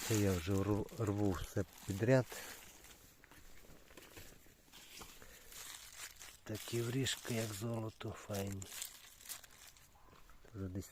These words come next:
ага, от довго носик. Ну, небагато з того куща, що я вчора обривав. Десь біля со-,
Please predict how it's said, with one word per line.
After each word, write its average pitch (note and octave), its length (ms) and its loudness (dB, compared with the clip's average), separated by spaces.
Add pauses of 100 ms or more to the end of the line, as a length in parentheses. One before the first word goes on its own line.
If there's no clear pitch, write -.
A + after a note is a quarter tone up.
(100)
ага, F#2+ 300 4 (220)
от F2+ 220 -6
довго F#2 320 2
носик. - 540 -2 (640)
Ну, A#2 80 0
небагато A2 560 8
з - 100 -8
того G#2+ 260 10
куща, B2 480 8
що - 160 0
я F#2+ 140 10
вчора F2+ 400 6 (760)
обривав. G2 600 8 (1000)
Десь - 360 4 (360)
біля A2+ 280 8
со-, A#2 420 2